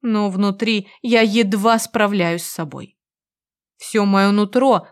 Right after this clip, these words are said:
противится этому союзу. Я ведь даже расторгнуть брак не смогу,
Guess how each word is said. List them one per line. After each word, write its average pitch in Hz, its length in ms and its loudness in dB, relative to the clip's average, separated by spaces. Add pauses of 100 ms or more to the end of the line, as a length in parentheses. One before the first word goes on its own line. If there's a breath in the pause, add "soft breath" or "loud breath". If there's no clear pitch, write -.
противится 220 680 0
этому 214 320 2
союзу. 208 640 -4 (600)
Я 269 160 2
ведь 262 140 0
даже 311 260 2
расторгнуть 302 760 2
брак 220 420 0
не 202 100 -4
смогу, 277 480 -4